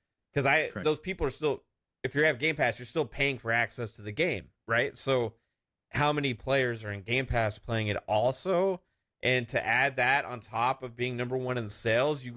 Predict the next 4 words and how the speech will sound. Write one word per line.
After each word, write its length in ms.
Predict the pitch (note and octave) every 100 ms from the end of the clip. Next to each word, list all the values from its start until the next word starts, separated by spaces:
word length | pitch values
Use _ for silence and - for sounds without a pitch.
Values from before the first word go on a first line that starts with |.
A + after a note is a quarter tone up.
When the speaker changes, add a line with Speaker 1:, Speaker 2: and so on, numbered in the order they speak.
| A#2+
Speaker 1:
really 320 | B2+ E3+ D#3+ C#3+
have 320 | C3 C3+ A#2+
this 280 | B2 - - _ _ _ _ _ _ _ _ _ -
amount 480 | D3 E3+ F#3+ F#3